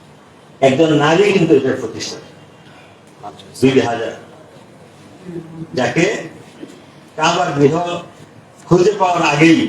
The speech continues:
ইব্রাহিম ইসলাম কি করছেন? পুনর্বাসন করছেন। তিনি তার সন্তানের জন্য দৌড়াদৌড়ি করছেন পানির সন্ধানে, সেটার নামই সাফা মারওয়া। এবং সেই দৌড়াদৌড়িটাকে আল্লাহ তাআলা চিরদিন আমাদের জন্য ওয়াজিব করে দিয়েছেন।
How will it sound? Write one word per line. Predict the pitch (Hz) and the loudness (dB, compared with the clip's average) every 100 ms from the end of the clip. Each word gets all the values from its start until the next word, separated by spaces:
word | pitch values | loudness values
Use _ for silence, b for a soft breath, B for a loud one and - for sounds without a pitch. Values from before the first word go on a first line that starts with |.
| - | -4
ইব্রাহিম | 139 139 131 143 | -2 2 2 2
ইসলাম | 127 - 131 | 0 0 0
কি | 127 | 2
করছেন? | 123 110 107 95 - | 0 -2 -6 -8 -4
পুনর্বাসন | 139 143 127 - 160 127 - - - - - - - - - | 0 2 2 0 -2 -4 -8 -16 -16 -18 -20 -20 -20 -18 -14
করছেন। | - - - - - - - - - - | -14 -14 -16 -20 -20 -20 -20 -20 -16 -2
তিনি | 151 175 | 0 2
তার | 196 185 | 2 0
সন্তানের | - 180 185 196 190 180 131 | 0 -4 0 2 2 2 0
জন্য | 151 151 151 | 0 2 2
দৌড়াদৌড়ি | - 151 175 170 165 | 2 2 4 4 4
করছেন | 147 117 117 107 104 107 - - - - | 2 -2 -4 -6 -6 -6 -8 -14 -6 0
পানির | 143 151 156 | 2 2 0
সন্ধানে, | 139 131 120 110 - | 2 2 2 0 0
সেটার | 135 156 160 | 0 2 4
নামই | 165 156 | 4 2
সাফা | - - | 2 2
মারওয়া। | 123 - - - - - - - - - - | 2 2 0 -6 -12 -18 -20 -20 -20 -20 -8
এবং | - 135 | -2 0
সেই | - 165 | 2 0
দৌড়াদৌড়িটাকে | 165 185 190 190 190 185 180 | 2 2 4 4 4 4 4
আল্লাহ | 185 180 | 2 2
তাআলা | 170 165 160 | 2 2 2
চিরদিন | 196 226 220 196 156 | 2 4 4 4 4
আমাদের | 147 156 151 | 4 4 2
জন্য | 151 139 | 4 4
ওয়াজিব | 131 147 160 | 4 4 2
করে | 135 104 | 2 0
দিয়েছেন। | - - | -2 -14